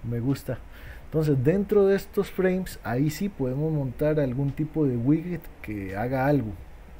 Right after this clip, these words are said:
Y quedarían los botones, ¿no? Los botones, podemos montar un par de botones aquí. E incluso importarnos el Tkinter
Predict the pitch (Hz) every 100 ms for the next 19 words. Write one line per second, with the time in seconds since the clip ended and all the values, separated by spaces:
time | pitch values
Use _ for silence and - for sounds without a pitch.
0 | 98 135 131 117 113 135 156 139 - 160
1 | 156 135 - - - - - - - 104
2 | 131 160 - - - - - - - -
3 | - 98 92 101 123 143 190 - - 92
4 | 107 117 110 101 120 123 120 120 123 113
5 | 104 123 131 127 123 160 175 - - -
6 | - - - - - - - - - -
7 | - - - - 143 151 156 165 156 170
8 | 170 165 - - - - - 147 120 131
9 | 123 - 127 131 151 156 151 127 117 110
10 | 101 139 135 - 151 131 117 107 92